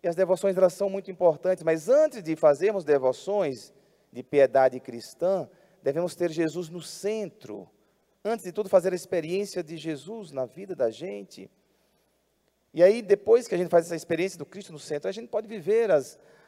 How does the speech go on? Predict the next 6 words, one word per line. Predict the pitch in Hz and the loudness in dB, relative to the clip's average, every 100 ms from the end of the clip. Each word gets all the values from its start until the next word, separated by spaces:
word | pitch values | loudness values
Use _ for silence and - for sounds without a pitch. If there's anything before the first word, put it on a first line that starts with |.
| _ - | _ -4
as, | 131 127 123 113 - - _ _ _ _ _ - | 2 4 2 -2 -14 -20 _ _ _ _ _ -8
as | 117 | -6
nossas | 135 135 135 - 139 127 | 4 6 6 4 4 4
devoções. | 123 143 139 147 - 196 220 185 113 107 - - _ _ _ _ _ _ _ _ | 6 6 8 4 2 -4 -2 -4 -6 -12 -18 -20 _ _ _ _ _ _ _ _
Mas | 143 151 | -14 -14
quando | - 185 196 196 180 | -6 -4 -2 -4 -6